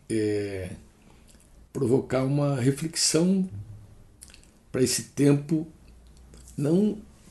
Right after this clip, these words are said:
vou ch-, vou chamar tempo de coronavírus, nem de covid dezenove, não. Vou falar do tempo de estar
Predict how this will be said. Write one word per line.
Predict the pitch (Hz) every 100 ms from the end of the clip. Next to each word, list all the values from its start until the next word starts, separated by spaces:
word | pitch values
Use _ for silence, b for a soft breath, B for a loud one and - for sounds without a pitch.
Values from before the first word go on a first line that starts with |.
| b b b b - _ _ -
vou | 147
ch-, | -
vou | 131 170
chamar | 175 156 151
tempo | - 156 160 139
de | 143 147 -
coronavírus, | - 135 151 139 107 113 131 143 147 135 110
nem | 117 127 131
de | -
covid | - 110 131
dezenove, | 123 117 117 113 110 131 123
não. | 127 101
Vou | 92 - - - - - -
falar | 123 135
do | 180 -
tempo | - - 143 170 170 - 175
de | -
estar | - - - 135 147 156